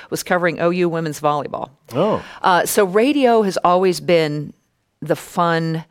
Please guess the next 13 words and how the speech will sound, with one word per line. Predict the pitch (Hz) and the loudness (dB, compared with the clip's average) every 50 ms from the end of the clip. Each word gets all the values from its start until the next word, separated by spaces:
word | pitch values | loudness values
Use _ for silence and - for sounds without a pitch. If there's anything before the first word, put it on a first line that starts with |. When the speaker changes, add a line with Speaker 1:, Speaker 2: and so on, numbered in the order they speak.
| _ - - - - - - _ - | _ -20 -20 -20 -20 -20 -20 _ -2
Speaker 1:
and | 190 190 185 185 | 0 0 2 2
now | 185 190 196 190 185 180 | 4 4 4 4 4 4
it's, | 135 160 160 - - - - - _ _ _ _ - - _ _ _ _ - - | 4 2 0 -2 -6 -8 -8 -10 _ _ _ _ -20 -20 _ _ _ _ -16 -12
I | 180 | -10
don't | 180 | -8
wanna | 156 127 110 - | -8 -8 -8 -6
say | - - 147 | -4 -4 -4
this, | 135 131 | -4 -6
but | - - 143 | -8 -10 -10
you | 147 | -6
kinda | - - 156 151 151 | -4 -4 -2 -2 2
walk | 151 143 135 135 - | 2 2 2 2 2
in. | 156 143 135 131 139 120 | -2 -2 -2 -2 -4 -8